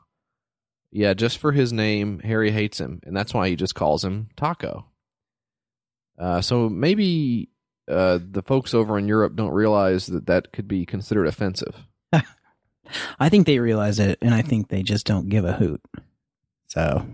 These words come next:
Speaker 1: Well, then we've also got Chris Double Cross.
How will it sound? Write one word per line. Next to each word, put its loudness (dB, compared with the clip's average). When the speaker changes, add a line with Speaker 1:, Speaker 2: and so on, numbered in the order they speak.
Speaker 1:
Well, 2
then 0
we've 4
also 0
got -4
Chris -2
Double 0
Cross. 0